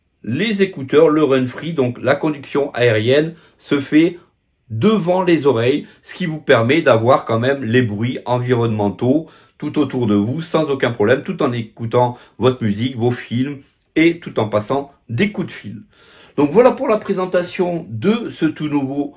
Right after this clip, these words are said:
Run Free. Comme ici, vous pouvez le trouver donc sur Amazon pour un peu moins de soixante euros.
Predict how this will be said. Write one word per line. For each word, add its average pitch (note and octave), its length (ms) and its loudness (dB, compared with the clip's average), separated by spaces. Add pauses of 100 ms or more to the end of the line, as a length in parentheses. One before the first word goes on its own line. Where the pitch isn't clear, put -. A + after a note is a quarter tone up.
(160)
Run C3 280 4
Free. C3 380 -8 (840)
Comme A3 180 8
ici, G3+ 440 -4
vous C3 120 -6
pouvez D3+ 200 -6
le - 40 -12
trouver D#3+ 300 0
donc D3 220 -4
sur A3+ 280 0
Amazon D#3 560 0 (300)
pour A#2+ 260 -4
un E3+ 120 0
peu E3 160 -4
moins D3 200 -2
de C3 60 -8
soixante B2+ 480 -4
euros. C3 420 2